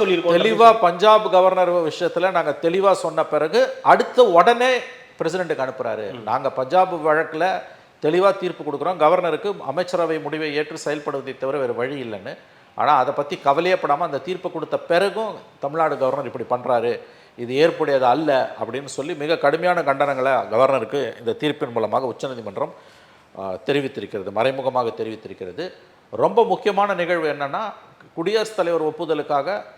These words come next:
Speaker 2: காத்திருக்காமல் அந்த அதிகாரத்தை உச்சநீதிமன்றமே எடுத்துக்கொண்டு விட்டது. நாங்கள் இந்த பத்து மசோதாக்களுக்கும் அனுமதி கொடுக்கப்பட்டு விட்டதாகத்தான் பொருள் என்று சொல்லிவிட்டது. அப்படி என்றால் இந்த பத்து மசோதாக்களும் சட்டமாகிவிட்டன.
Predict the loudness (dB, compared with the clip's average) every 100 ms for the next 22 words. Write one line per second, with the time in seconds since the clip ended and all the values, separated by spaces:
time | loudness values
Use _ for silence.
0 | _ _ _ _ 2 4 4 0 0 -2
1 | -2 -6 -8 -6 4 4 6 4 2 2
2 | -4 0 -2 -2 -2 -2 0 -2 -4 -8
3 | -8 -8 -10 -12 -2 -2 0 -4 -6 -8
4 | -2 -2 -2 -4 -4 -2 0 0 0 -4
5 | -6 -8 -20 _ _ _ -6 -6 -4 -4
6 | -4 -4 -4 -4 -4 -2 0 -2 -4 -6
7 | -6 -6 -6 -10 -18 _ -12 -8 -6 -4
8 | -4 -6 -8 -8 -8 -4 -4 -2 -4 -4
9 | -4 -4 -4 -6 -4 -4 -4 -6 -6 -4
10 | -4 -4 -6 -8 -10